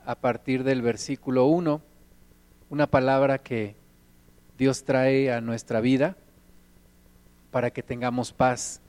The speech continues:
y para que confiemos en Él. Salmo cuarenta y seis, versículo uno dice: "Dios es nuestro amparo y fortaleza, nuestro pronto auxilio en las tribulaciones. Por tanto,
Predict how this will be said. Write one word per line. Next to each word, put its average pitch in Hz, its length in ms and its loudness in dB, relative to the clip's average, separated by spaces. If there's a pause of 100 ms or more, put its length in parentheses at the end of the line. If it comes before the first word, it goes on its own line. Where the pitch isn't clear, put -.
(280)
y - 60 -16
para 127 220 0
que 120 100 -14
confiemos 147 560 -4
en 147 140 -6
Él. 170 180 -6 (1080)
Salmo 147 360 0
cuarenta 127 400 2
y 117 80 -4
seis, 139 320 -4
versículo 120 880 0 (100)
uno 170 360 2
dice: 147 320 -4
"Dios 170 440 2 (560)
es 147 220 2
nuestro 151 380 0
amparo 135 440 2
y 160 60 2
fortaleza, 117 760 -4 (520)
nuestro 123 380 0
pronto 151 380 4
auxilio 175 680 2
en 127 120 -4
las 117 160 -4
tribulaciones. 117 960 -2 (500)
Por 120 200 2
tanto, 165 500 2